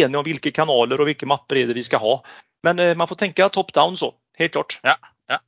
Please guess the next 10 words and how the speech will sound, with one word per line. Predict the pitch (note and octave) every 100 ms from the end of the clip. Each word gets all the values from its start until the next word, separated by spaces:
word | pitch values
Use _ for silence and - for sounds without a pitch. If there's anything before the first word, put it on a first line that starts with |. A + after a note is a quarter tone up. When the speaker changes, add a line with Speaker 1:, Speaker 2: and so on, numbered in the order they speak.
| _ _ _ D3+
Speaker 2:
Eh, | E3 F#3 F#3
hvordan | F3+ G3 A3 A#3
er | A#3+
dette? | - - F3 F#3 F3+ F#3
Jeg | F3+
har | E3+ F3 F#3
et | E3 D3+
sånn | - D3+ D3 D#3 D#3 D3
tanke | - C3 G#2 A#2+
der. | A#2 A#2